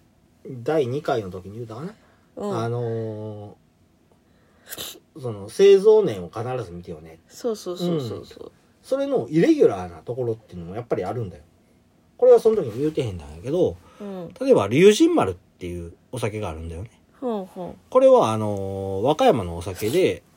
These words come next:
Speaker 1: 今となってはもうプレミアついてるような酒やねんけど、
Speaker 2: うん。
Speaker 1: これに関しては、オクラさん並びに主販店さんが言うてはんのは、
Speaker 2: うん。
Speaker 1: オクラさんが出したタイミングがベストではないって言ったね。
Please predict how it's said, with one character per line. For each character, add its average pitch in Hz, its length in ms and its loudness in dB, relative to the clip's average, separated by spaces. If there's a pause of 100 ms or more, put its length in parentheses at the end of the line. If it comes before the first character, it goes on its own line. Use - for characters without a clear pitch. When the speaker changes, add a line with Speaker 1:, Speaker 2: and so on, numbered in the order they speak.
(120)
Speaker 1:
今 220 220 4
と 202 100 0
な 110 120 0
っ - 40 -20
て - 120 -6
は 92 100 -4
も 107 140 -6
う 95 40 -10
プ 90 120 -6
レ 160 120 6
ミ 147 120 0
ア 131 280 -2
つ 110 80 -10
い 95 60 -8
て 90 80 -10
る 92 60 -12
よ 92 60 -12
う 90 40 -12
な 85 60 -12
酒 - 240 -12
や 101 80 -8
ね 87 100 -12
ん 90 60 -16
け 139 100 -18
ど、 139 280 2
Speaker 2:
う 190 280 -10
ん。 156 80 -12 (300)
Speaker 1:
こ 320 120 6
れ 339 80 6
に 311 120 2
関 208 200 4
し 113 60 -8
て - 80 -6
は、 104 280 -2 (1200)
オ 170 100 2
ク - 120 2
ラ 247 120 8
さ 240 180 6
ん 233 120 4
並 240 220 6
び 226 100 6
に 202 280 2 (320)
主 - 160 0
販 147 160 2
店 143 140 2
さ 147 100 -2
ん 143 60 -2
が 139 60 2
言 156 100 4
う 175 40 -2
て 170 80 -6
は 165 100 -2
ん 120 80 -4
の 85 120 -10
は、 117 260 -4 (200)
Speaker 2:
う 185 60 -14
ん。 180 260 -12 (600)
Speaker 1:
オ 202 140 10
ク 269 100 0
ラ 269 100 10
さ 269 140 6
ん 277 80 0
が 269 100 8
出 120 200 -2
し - 120 -4
た 135 400 2
タ 180 140 2
イ 175 120 4
ミ 170 140 2
ン 156 120 0
グ 143 140 0
が 127 240 0 (160)
ベ 220 120 12
ス - 160 -12
ト 82 260 -8
で 196 140 12
は 139 200 6
な 82 140 -8
い 92 40 -8
っ - 20 -10
て - 220 -20
言 - 20 -20
っ - 20 -20
た - 140 -20
ね。 - 120 -20